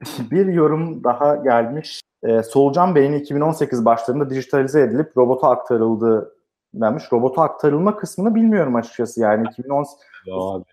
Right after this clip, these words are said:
Speaker 1: şey-, şeyi biliyorum yani, Drozofila'nın beynini, yani işte bu sirke sineği ya da meyve sineği denilen şeyin bütün sinir bağlantılarını bulup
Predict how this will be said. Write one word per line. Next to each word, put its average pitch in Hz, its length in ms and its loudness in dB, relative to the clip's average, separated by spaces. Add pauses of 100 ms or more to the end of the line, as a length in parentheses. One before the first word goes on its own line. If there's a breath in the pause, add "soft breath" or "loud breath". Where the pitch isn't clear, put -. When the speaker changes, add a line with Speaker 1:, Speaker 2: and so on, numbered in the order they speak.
Speaker 1:
şey-, 135 140 0 (320)
şeyi 151 260 2
biliyorum 120 380 4
yani, 110 260 4
Drozofila'nın 127 680 2
beynini, 104 380 2
yani 101 220 -2
işte 110 200 -8
bu 113 160 -4 (200 loud breath)
sirke 127 360 -4
sineği 127 240 0
ya 110 80 4
da 107 60 0
meyve 113 240 2
sineği 127 260 0
denilen 107 300 0
şeyin 117 440 -2 (300 loud breath)
bütün 135 340 -4
sinir 123 320 -2
bağlantılarını 117 960 2
bulup 123 260 -2